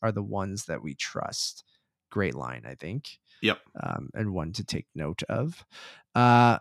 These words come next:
Speaker 1: Maria takes Ellie to the community center as everyone is gathered, and they're watching The Goodbye Girl. Um,
Speaker 2: Which
Speaker 1: interesting
Speaker 2: won
Speaker 1: choice
Speaker 2: Richard
Speaker 1: of movie.
Speaker 2: Dreyfuss, uh, his Oscar for Best Actor.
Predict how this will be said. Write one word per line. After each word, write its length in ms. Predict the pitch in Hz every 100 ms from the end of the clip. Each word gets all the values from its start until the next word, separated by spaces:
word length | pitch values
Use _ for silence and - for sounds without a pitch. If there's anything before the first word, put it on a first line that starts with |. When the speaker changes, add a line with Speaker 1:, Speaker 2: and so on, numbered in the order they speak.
| -
Speaker 1:
Maria 500 | 135 139 147 170 190
takes 320 | 175 170 165 -
Ellie 240 | 135 143
to 100 | 139
the 80 | 143
community 500 | - 131 131 131 127
center 400 | - 127 117 117
as 220 | 80 104
everyone 340 | 98 110 110 107
is 140 | 98
gathered, 480 | 101 98 98 90 92
and 240 | 95 104
they're 100 | 101
watching 440 | 104 107 - 151 143
The 100 | 117
Goodbye 480 | 107 277 - 113 101
Girl. 400 | 104 107 113 110 _ _ _ _ _ -
Um, 720 | 143 139 139 139 139 135 139
Speaker 2:
Which 140 | 127 143
Speaker 1:
interesting 220 | 156 196
Speaker 2:
won 220 | 131 -
Speaker 1:
choice 220 | 135 185 160
Speaker 2:
Richard 100 | 170
Speaker 1:
of 100 | 156
movie. 300 | 214 196 139
Speaker 2:
Dreyfuss, 320 | 139 110 -
uh, 280 | 127 127 117
his 260 | 123 113
Oscar 480 | - 113 117 - 127
for 160 | - 110
Best 340 | 117 104 -
Actor. 600 | 117 127 - 160 165 185